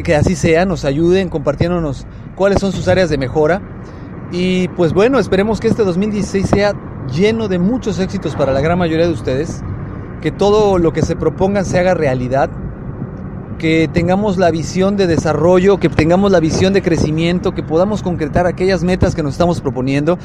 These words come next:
que tengamos la disciplina necesaria, que hagamos los contactos estratégicos que nos puedan ayudar a ser mejores, que nos rodeemos de mejores personas. Eso es lo que yo les deseo para este dos mil dieciséis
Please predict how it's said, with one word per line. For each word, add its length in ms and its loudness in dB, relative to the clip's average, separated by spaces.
que 80 -2
tengamos 340 2
la 80 4
disciplina 760 0
necesaria, 720 0
que 160 2
hagamos 320 2
los 140 0
contactos 600 -4
estratégicos 680 -4
que 80 -4
nos 140 -6
puedan 240 2
ayudar 240 2
a 40 0
ser 140 -2
mejores, 480 -4
que 80 -2
nos 160 -2
rodeemos 460 0
de 100 2
mejores 320 0
personas. 640 -2
Eso 180 -4
es 80 0
lo 80 4
que 140 0
yo 120 4
les 160 2
deseo 300 0
para 160 4
este 160 -2
dos 160 -2
mil 140 -4
dieciséis 600 -6